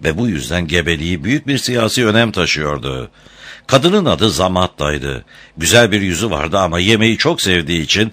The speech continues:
bacakları kalın, göbeği şiş, göğüsleri yumuşak ve inek memesi gibi sarkıktı. Hayatının bu döneminde Osman Atalan gözlerinden şuh bir gülüş ve o sırt üstü yatıp bacaklarını açmaktan daha fazla şeyler bekliyordu.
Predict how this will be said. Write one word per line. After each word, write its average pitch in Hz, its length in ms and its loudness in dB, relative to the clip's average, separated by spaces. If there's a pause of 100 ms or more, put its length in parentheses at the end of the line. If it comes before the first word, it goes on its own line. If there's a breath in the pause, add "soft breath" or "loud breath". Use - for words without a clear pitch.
bacakları 82 640 -2
kalın, 82 420 -2
göbeği 92 440 0
şiş, 82 340 -2
göğüsleri 104 520 -2
yumuşak 92 600 0
ve 135 120 0
inek 135 300 0
memesi 139 360 0
gibi 127 200 -2
sarkıktı. 80 800 -4 (520 loud breath)
Hayatının 80 640 0
bu 117 100 2
döneminde 76 460 -2
Osman 92 380 0
Atalan 87 540 2
gözlerinden 131 800 2
şuh 165 340 0
bir 127 160 -2
gülüş 78 540 -2
ve 104 120 4
o 117 160 0
sırt 190 340 -2
üstü 98 240 -4
yatıp 80 340 -2
bacaklarını 98 540 0
açmaktan 92 600 0
daha 107 200 4
fazla 107 340 -2
şeyler 85 460 0
bekliyordu. 69 720 -4